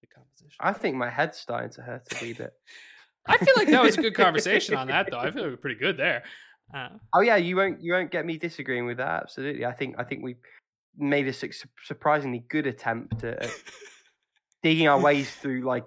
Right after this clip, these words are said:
Speaker 2: a, a notoriously difficult topic.
Speaker 1: Yeah. I'd love to know what people think, because this is something that I honestly, it felt like a little part of my brain opened up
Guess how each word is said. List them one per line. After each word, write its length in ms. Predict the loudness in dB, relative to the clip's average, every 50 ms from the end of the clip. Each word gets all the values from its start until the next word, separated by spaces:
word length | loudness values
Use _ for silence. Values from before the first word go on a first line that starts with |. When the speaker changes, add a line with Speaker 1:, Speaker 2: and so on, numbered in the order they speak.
| -4
Speaker 2:
a, 140 | -4 -4 -2 -2
a 40 |
notoriously 840 | -4 -4 -4 -4 -6 -6 -4 -2 0 0 0 0 -2 -6 -10 -12 -12 _ _ _
difficult 560 | -10 -10 -8 -10 -12 -10 -10 -10 -10 -10 -8 -6
topic. 400 | -6 -6 -6 -8 -14 -14 -14 -16 _ _ _ _ _ _ _
Speaker 1:
Yeah. 220 | -20 -20 -20 -20 -20 _ _ _ _ _ _ _ _ _ _ _ _ _ _ 0
I'd 180 | 0 2 2
love 140 | 2 0 0
to 40 | 0
know 120 | 0 -2
what 140 | -2 -2 -4
people 200 | -6 -8 -10 -10
think, 320 | -8 -6 -6 -6 -6 -8 -14
because 300 | -12 -8 -8 -8 -6 -6
this 160 | -8 -8 -6
is 60 | -6
something 240 | -6 -8 -8 -6 -6
that 100 | -4 -2
I 140 | 0 0 2
honestly, 400 | 2 2 0 -2 -4 -6 -6 -6
it 80 | -6 -6
felt 160 | -6 -6 -6
like 100 | -6 -6
a 60 | -6
little 180 | -6 -6 -6 -6
part 140 | -4 -4 -4
of 60 | -4
my 80 | -6 -8
brain 320 | -8 -8 -6 -6 -6 -6
opened 260 | -8 -10 -12 -14 -14
up 160 | -14 -14 -14